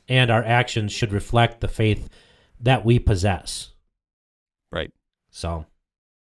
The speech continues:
Speaker 2: All right, good discussion,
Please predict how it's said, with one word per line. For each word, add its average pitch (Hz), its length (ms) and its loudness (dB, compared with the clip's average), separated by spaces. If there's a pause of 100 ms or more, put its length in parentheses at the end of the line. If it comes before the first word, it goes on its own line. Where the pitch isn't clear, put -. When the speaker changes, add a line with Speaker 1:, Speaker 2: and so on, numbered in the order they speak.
(340)
Speaker 2:
All 131 120 6
right, 190 280 6 (680)
good 180 480 4 (440)
discussion, 117 920 -2